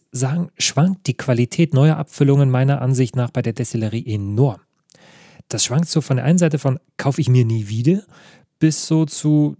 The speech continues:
„Der muss unbedingt in mein Regal“. Da, dazwischen ist alles dabei gewesen. Und in manchen dieser Single Malts, da erhältst du wirklich eine perfekte Balance zwischen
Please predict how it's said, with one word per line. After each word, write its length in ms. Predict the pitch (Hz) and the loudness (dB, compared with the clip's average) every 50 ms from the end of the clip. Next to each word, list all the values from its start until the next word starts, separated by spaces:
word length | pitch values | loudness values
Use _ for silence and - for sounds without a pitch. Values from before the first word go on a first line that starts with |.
| _ _ | _ _
„Der 100 | - 123 | -2 2
muss 140 | 127 139 139 | 2 2 2
unbedingt 380 | - 165 147 151 135 139 135 147 | 4 4 4 4 4 2 0 2
in 80 | 135 | 0
mein 180 | 127 131 131 127 | 2 2 2 2
Regal“. 500 | 127 135 135 123 - 175 185 190 156 117 | 0 0 -2 0 0 0 0 0 0 0
Da, 220 | 113 110 120 - - - _ _ _ _ _ _ _ _ 135 127 123 123 - _ _ _ _ | 0 -2 -4 -4 -8 -16 _ _ _ _ _ _ _ _ -4 -4 -4 -4 -10 _ _ _ _
dazwischen 400 | - 123 - - 214 208 - 156 | -4 -4 2 2 0 2 2 0
ist 80 | 127 - | 0 0
alles 260 | - 147 156 156 139 | -2 -2 -2 -2 0
dabei 300 | - 147 110 117 113 107 | -2 -2 -2 -2 -4 -4
gewesen. 360 | 101 98 98 95 - 135 135 _ _ _ _ _ _ - - - - - - - - _ _ _ | -4 -8 -10 -10 -10 -12 -12 _ _ _ _ _ _ -20 -20 -20 -20 -20 -20 -20 -20 _ _ _
Und 80 | - 117 | -4 -2
in 140 | 113 113 117 | 0 2 2
manchen 340 | 143 185 226 214 - 208 | 2 2 2 0 2 2
dieser 220 | 180 156 139 - 143 | 2 2 4 2 0
Single 240 | 113 156 180 185 160 | 2 4 4 4 4
Malts, 260 | 117 120 143 151 - | 4 4 2 2 0
da 80 | - | -4
erhältst 380 | 73 - 98 123 156 - - - | -4 -2 0 0 0 0 -2 -4
du 100 | 147 135 | -2 -4
wirklich 220 | 156 - 143 143 | -4 -4 -4 -4
eine 120 | 143 131 123 | -4 -4 -4
perfekte 720 | - - 123 110 - - - - - 208 - _ - 151 | -4 -4 -6 -6 -6 -10 -8 -6 -6 -6 -6 _ -6 -4
Balance 560 | 135 147 131 123 135 135 113 98 - - - | -2 0 0 2 0 0 -2 -4 -8 -10 -8
zwischen 340 | - - - 107 - 123 | -6 -6 -4 -2 -4 -4